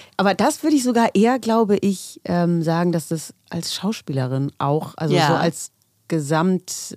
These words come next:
Speaker 1: äh, also alles, was ich künstlerisch mache.
Speaker 2: Ja.
Speaker 1: Ich hab das Gefühl, es fließt in alles, was ich künstlerisch mache, ob das jetzt Sprechen oder Spielen oder
Speaker 2: Ja.
Speaker 1: whatever, ähm, ist,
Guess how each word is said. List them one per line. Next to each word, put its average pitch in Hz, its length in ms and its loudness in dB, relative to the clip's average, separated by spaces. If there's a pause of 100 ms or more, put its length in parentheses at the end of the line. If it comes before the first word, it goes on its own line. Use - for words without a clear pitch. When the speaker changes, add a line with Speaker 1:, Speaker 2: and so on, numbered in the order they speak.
Speaker 1:
äh, - 120 -6
also 151 220 -2
alles, 180 300 2
was 139 120 -2
ich 135 120 -6
künstlerisch 131 500 -6
mache. 131 240 -4
Speaker 2:
Ja. 135 340 0 (1040)
Speaker 1:
Ich 151 120 -4
hab 185 80 -2
das - 80 -10
Gefühl, 190 260 2
es 175 140 4
fließt 185 300 0
in 165 100 2 (100)
alles, 185 320 4
was 139 160 -2
ich 147 120 -6
künstlerisch 151 560 -2
mache, 143 280 -4
ob - 120 -12
das 156 160 -6
jetzt 160 160 -6
Sprechen 180 580 -2
oder 151 240 -2
Spielen 175 680 0
oder 175 120 0
Speaker 2:
Ja. 151 400 2
Speaker 1:
whatever, 151 840 -4
ähm, 139 380 -2
ist, - 340 -6